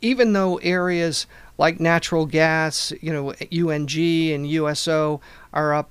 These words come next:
thirty-six and, uh, fifty percent respectively so th-, so far this year. And, and, and we know what base, base metal prices, lumber, we know what agriculture has done. People really don't believe it still.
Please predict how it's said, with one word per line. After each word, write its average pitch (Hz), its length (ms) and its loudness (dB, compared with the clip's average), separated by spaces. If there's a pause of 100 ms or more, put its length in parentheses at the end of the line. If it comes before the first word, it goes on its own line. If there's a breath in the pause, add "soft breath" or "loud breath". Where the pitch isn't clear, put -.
thirty-six 165 840 -2
and, 143 300 -6 (480 loud breath)
uh, 139 240 0
fifty 185 360 -2
percent 151 400 -4
respectively 170 680 -4
so 185 220 -4
th-, 180 140 -12 (140)
so - 240 -4
far 180 240 0
this 175 180 -4
year. 185 280 -2 (460 loud breath)
And, 170 220 -2
and, 151 320 -4
and 147 420 -4 (320)
we 180 200 2
know 180 140 4
what 175 200 -2
base, 165 300 0
base 165 320 -2
metal 170 200 -2
prices, 165 640 0
lumber, 165 640 2 (260 loud breath)
we 160 80 -2
know 160 120 0
what 160 140 0
agriculture 165 720 0
has 143 160 -2
done. 165 340 0 (840 loud breath)
People 302 340 2
really 208 340 2
don't 165 240 -2
believe 143 380 -4
it - 120 -6
still. 233 400 -4